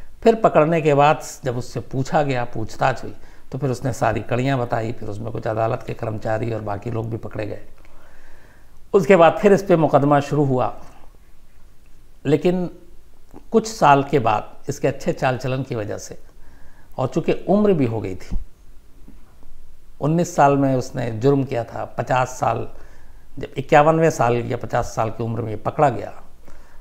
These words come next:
उसके बाद ये करीब चार पाँच साल ही जेल में और रहा। फिर इसको माफ़ी दे दी गई,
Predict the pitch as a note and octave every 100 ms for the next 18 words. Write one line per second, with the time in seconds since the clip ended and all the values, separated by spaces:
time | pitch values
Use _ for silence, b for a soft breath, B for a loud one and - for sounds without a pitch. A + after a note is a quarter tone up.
0 | b - - E3 D#3+ E3 F3 D#3+ D#3 D#3
1 | - C3+ C3+ D3+ D#3 - C#3 C#3 C#3 A#2+
2 | B2 A#2+ G#2+ G#2+ F#2+ - - - - b
3 | b b b - - D#3 C3+ - - C#3
4 | A2+ G#2 G#2+ A#2 C#3 B2 G2+ G2+ G2 -